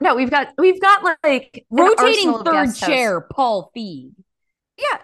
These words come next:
Speaker 1: Paul. We've got Paul Van Lathan Junior.
Speaker 2: Yeah, man.
Speaker 1: Uh, J-, oh, Jamel's gonna come back for another episode.
Speaker 2: That's gonna be fun.
Speaker 1: Yeah, we, uh, the, the who's who of, uh, guests we have had.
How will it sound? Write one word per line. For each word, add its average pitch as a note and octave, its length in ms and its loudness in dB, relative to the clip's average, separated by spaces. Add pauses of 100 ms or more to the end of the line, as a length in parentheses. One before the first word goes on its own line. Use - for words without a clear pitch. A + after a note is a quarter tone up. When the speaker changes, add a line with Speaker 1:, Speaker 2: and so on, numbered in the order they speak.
Speaker 1:
Paul. E4 280 2
We've D4 140 -8
got C4+ 180 -6
Paul D#4 480 -8 (560)
Van C4+ 400 -6
Lathan A#3+ 440 -8
Junior. A3 300 -4
Speaker 2:
Yeah, B3 80 0
man. F3+ 440 -6 (600)
Speaker 1:
Uh, - 140 -8
J-, - 240 -12
oh, C#4+ 160 -2
Jamel's A#3 520 -4
gonna C#4 180 -10
come C#4+ 200 -8
back C#4+ 320 -2 (440)
for C4+ 180 -4
another B3 320 -4
episode. C#4+ 600 -8
Speaker 2:
That's G#3+ 260 0
gonna E3+ 160 -10
be C#3+ 120 -12
fun. C#3 340 -18 (180)
Speaker 1:
Yeah, - 1000 -14
we, D#4+ 240 -16
uh, - 200 -20 (200)
the, D#4 360 -12
the D4 200 -12
who's D#4 340 -8
who G#3 520 -6 (340)
of, G#3+ 360 -4 (540)
uh, - 260 -20
guests A3 400 -4
we G#3 140 -8
have G3 100 -6
had. F3 400 -4